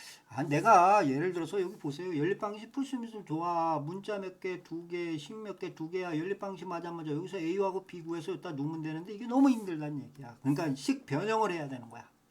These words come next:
변형할 때 아까 전에 그 제가, 제가 제시한 거 있죠. 더하기, 빼기는 어떻게 하고 곱하기, 나누기는 어떻게 할 건가? 그거 쓰면 되는 거야. 됐어요?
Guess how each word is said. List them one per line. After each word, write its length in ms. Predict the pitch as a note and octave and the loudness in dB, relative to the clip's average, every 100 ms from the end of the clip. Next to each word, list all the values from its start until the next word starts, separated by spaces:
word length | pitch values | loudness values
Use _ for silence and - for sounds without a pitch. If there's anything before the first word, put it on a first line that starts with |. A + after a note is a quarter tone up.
| - - - - - - | -20 -20 -20 -20 -20 0
변형할 560 | C#3+ F#3 A3 G#3+ G#3 | 4 6 6 4 4
때 80 | B3+ | 4
아까 320 | A#3 C#3+ G3 | 2 4 2
전에 180 | G3 G3 | 0 -2
그 140 | E3 D#3+ | -2 -2
제가, 280 | D#3 D3 - | -2 -4 -2
제가 260 | D#3+ E3+ | 0 0
제시한 380 | D3 C#3+ E3 D#3+ | 2 2 2 -2
거 80 | C#3+ | -4
있죠. 280 | B2 C3+ - _ _ | -6 -12 -16 _ _
더하기, 720 | C3 D#3 F3 E3+ F#3+ A3 G#3+ | 0 2 2 0 -6 -8 -4
빼기는 360 | G3+ G3 F#3 F3+ | -2 0 -2 -2
어떻게 320 | C#3 - C3+ | -4 -4 -6
하고 260 | C3 A#2+ - - | -6 -8 -16 -8
곱하기, 640 | C3 - - F3+ F3+ F#3 | -8 -6 -4 -4 -2 0
나누기는 540 | C3+ C3 D3+ D3 D3 | 0 0 -2 -2 -2
어떻게 280 | C3 - B2 | -2 -6 -10
할 160 | A#2+ - | -10 -10
건가? 280 | B2 B2 - | -12 -12 -10
그거 180 | C3 D3 | -6 -6
쓰면 220 | C#3+ C#3+ | -6 -10
되는 200 | B2 G2+ | -10 -16
거야. 120 | - - _ _ _ _ _ _ _ _ _ _ _ _ | -20 -20 _ _ _ _ _ _ _ _ _ _ _ _
됐어요? 300 | D3 C#3+ | -6 -6